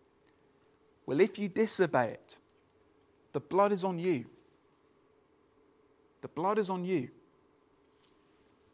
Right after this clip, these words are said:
You will face God's punishment if you disobey. Your blood is on your own head."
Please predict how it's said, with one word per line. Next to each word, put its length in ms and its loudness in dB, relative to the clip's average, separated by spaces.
You 180 -4
will 160 2
face 320 2
God's 200 2
punishment 800 -2
if 300 -8
you 100 -4
disobey. 760 -2
Your 140 0
blood 300 0
is 120 -6
on 120 -4
your 200 -4
own 220 0
head." 420 -12